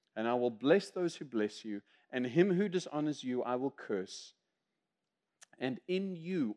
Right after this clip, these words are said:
all the families of the earth shall be blessed.'" We skip down. "When they came to the land of Canaan, Abraham passed through the land to a place at Shechem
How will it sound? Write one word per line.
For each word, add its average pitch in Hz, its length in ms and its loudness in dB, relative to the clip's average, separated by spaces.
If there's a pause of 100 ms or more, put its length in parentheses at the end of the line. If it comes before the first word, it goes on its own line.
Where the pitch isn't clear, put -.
all 185 260 6
the 151 100 -4
families 123 460 -4
of 101 120 -12
the 107 160 -6
earth 104 180 0
shall 101 300 -8
be 98 100 -10
blessed.'" 90 480 -12 (540)
We 120 100 -2
skip - 380 -6
down. 123 340 0
"When 127 140 0
they 139 100 4
came 190 380 -2
to - 120 -4
the 190 120 0
land 160 340 2
of 156 120 -8
Canaan, 98 460 -6 (400)
Abraham 156 460 4
passed - 460 -4
through 170 100 -4
the 143 80 0
land 127 300 -2
to - 100 -4
a 120 60 -2
place 135 420 0
at 135 100 -14
Shechem 113 480 -2